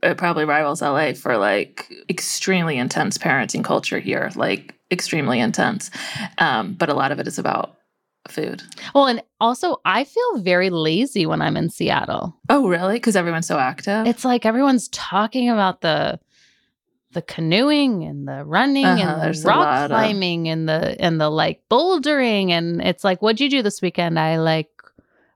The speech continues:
Speaker 2: walked to the movie theater." <laughs>
Speaker 1: Yeah,
Speaker 2: It's like,
Speaker 1: people are,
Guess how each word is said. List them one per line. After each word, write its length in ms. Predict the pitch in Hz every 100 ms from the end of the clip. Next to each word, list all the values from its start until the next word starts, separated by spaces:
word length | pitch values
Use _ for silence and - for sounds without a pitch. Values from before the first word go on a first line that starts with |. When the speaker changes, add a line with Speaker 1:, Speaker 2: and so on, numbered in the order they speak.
| -
Speaker 2:
walked 480 | 165 160 180 -
to 100 | -
the 80 | 233
movie 260 | 240 277 294
theater." 320 | - 165 202 -
<laughs> 40 | - - - 359 - 370
Speaker 1:
Yeah, 140 | -
Speaker 2:
It's 140 | 185 -
like, 100 | 233
Speaker 1:
people 140 | 247
are, 560 | 269 262 240 220 196 190